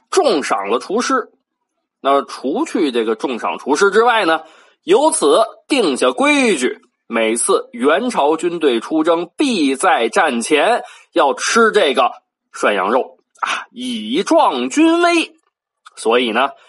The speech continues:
涮羊肉啊，也就算是在北京城扎下根儿了。但是啊，这正经地道的老北京涮羊肉，那必须是清汤的，没有什么麻辣锅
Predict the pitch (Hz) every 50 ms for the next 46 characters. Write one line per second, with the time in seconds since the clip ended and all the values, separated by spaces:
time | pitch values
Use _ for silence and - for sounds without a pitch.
0 | _ _ _ _ _ - - 160 139 143 170 214 262 285 294 - - - - -
1 | _ _ - 107 92 92 90 92 92 87 - 101 104 113 - - 120 113 101 -
2 | 113 110 120 104 98 - - 98 92 95 - 165 196 220 214 - 156 135 165 226
3 | 247 254 - _ _ - 131 120 120 123 - - - - - 135 156 170 185 160
4 | - - - _ _ _ _ _ _ _ _ _ _ _ _ _ _ _ _ _
5 | _ - 226 185 127 107 - - 113 - 104 - - - _ _ - - - -
6 | - 226 247 - - - - 330 294 247 202 156 120 120 110 101 113 131 - -
7 | 285 269 247 202 160 135 131 127 127 120 113 117 131 160 208 247 247 247 117 107
8 | 104 107 156 180 190 185 - 165 120 110 104 101 113 135 147 120 - _ _ _
9 | _ _ _ _ _ - 117 123 - - 160 131 98 98 - - 165 170 - -
10 | - - - - - 180 175 170 147 - - - - - - - - - _ _
11 | _ - - - _ - 107 113 113 123 147 185 226 233 - - 104 107 104 -
12 | - 110 110 123 123 123 120 123 120 117 127 139 160 175 175 151 120 110 98 -
13 | 143